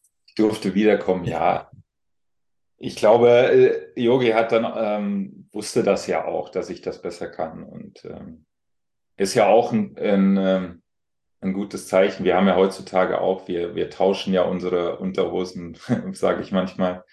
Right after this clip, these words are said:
viel zu schnell, sondern wir müssen halt mal auch den Spielern länger die Chance geben, weil, weil, äh, drei, vier Spiele zu machen, überhaupt in den Rhythmus zu kommen, überhaupt mal das zu zeigen, was man kann.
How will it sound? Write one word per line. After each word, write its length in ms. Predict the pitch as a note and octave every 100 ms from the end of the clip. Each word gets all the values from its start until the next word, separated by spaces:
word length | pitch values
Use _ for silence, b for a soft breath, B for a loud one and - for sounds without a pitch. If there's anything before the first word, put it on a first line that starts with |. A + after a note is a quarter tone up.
| b b b _
viel 260 | - G2+
zu 140 | - F#2+
schnell, 600 | - F#2+ G2 G#2 - _ _ _ _ _ _ _ -
sondern 640 | G2 F2+ F#2 F#2 F2+ F#2+ - -
wir 100 | F2+
müssen 300 | F#2 - F2
halt 220 | F2+ F#2+
mal 80 | F2+
auch 160 | F2
den 160 | - E2
Spielern 380 | - F#2+ F#2 E2+
länger 240 | F#2 E2+
die 100 | E2+
Chance 460 | - F#2 F2 - F#2
geben, 280 | F#2 F#2
weil, 340 | E2+ E2+ - -
weil, 440 | - - - - -
äh, 220 | - -
drei, 320 | - - F2+ F#2+
vier 280 | - G#2
Spiele 360 | G2 - G2 F2+
zu 160 | - F#2+
machen, 240 | F#2 F#2
überhaupt 320 | E2+ F2 -
in 80 | E2+
den 100 | E2+
Rhythmus 380 | F#2+ - F#2+ -
zu 120 | F#2+
kommen, 440 | - F#2 F#2 - b b b _
überhaupt 460 | F2+ F#2 E2+ - F#2+
mal 340 | F2+ F2+ - -
das 260 | G#2 -
zu 100 | -
zeigen, 360 | F#2+ F#2+ F#2+ F#2
was 220 | F#2 -
man 160 | F2 E2
kann. 420 | - F#2 G2+